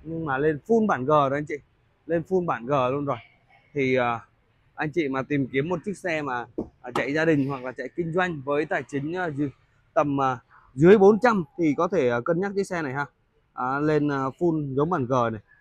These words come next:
À, khác cái điều hòa tự động thôi anh chị. Đây là điều hòa bằng, à, bằng núm xoay nha.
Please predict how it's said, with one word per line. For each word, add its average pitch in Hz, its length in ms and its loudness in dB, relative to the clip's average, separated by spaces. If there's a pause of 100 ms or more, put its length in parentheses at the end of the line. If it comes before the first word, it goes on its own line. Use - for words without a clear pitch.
(140)
À, 127 140 -6
khác 170 240 -4
cái 190 80 -2
điều 156 160 4
hòa 131 300 0
tự 131 80 0
động 135 180 -2
thôi 143 100 -2
anh 139 100 -4
chị. 135 160 -6
Đây 135 140 -4
là 135 100 -2 (200)
điều 131 200 -2
hòa 127 200 -4
bằng, 117 220 -6
à, 113 160 -8 (420)
bằng 120 320 -4
núm 139 200 0
xoay 185 300 -2
nha. 170 100 -2